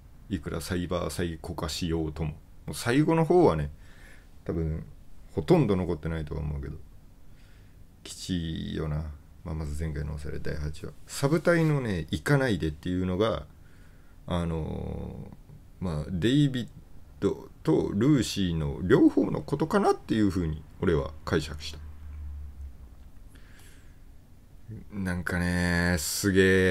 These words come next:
え、うつうつとした展開だったな。ルーシーもね、何を考えてるかをね、まだ教えてくんねえんだよな、デイビッ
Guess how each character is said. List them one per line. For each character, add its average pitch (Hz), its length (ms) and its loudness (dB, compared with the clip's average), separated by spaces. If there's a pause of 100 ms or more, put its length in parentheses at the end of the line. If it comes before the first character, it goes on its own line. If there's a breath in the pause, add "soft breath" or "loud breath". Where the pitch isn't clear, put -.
え、 90 80 2 (1400 soft breath)
う - 80 -2
つ 98 200 0
う 95 160 4
つ - 180 -6
と 92 140 2
し - 180 -4
た 90 320 4 (520 loud breath)
展 82 200 -4
開 80 220 0
だ 76 80 -2
っ 73 40 -4
た - 180 -10
な。 73 100 -12 (1600 soft breath)
ル 147 220 4
ー 285 40 6
シ - 160 0
ー 113 40 4
も 101 140 6
ね、 95 140 4
何 151 300 4
を 113 100 6
考 123 360 2
え 123 140 6
て 110 100 2
る 98 240 2
か 117 140 4
を 95 160 8
ね、 87 80 2
ま 107 160 2
だ - 80 2
教 92 380 -2 (140)
え 247 60 0
て 170 120 0
く 147 140 -2
ん 320 140 2
ね 311 60 2
え 127 60 0
ん 95 100 2
だ 92 80 4
よ 87 100 2
な、 82 240 0
デ 90 180 0
イ - 20 -2
ビ 82 160 -2
ッ 73 40 -4